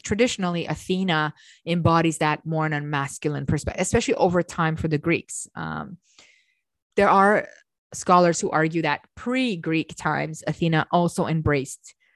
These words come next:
her autonomy over her own body in all,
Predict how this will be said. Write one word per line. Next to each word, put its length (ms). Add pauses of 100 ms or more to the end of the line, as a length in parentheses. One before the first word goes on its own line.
(540)
her 120
autonomy 500
over 160
her 200
own 220
body 540 (1000)
in 280
all, 380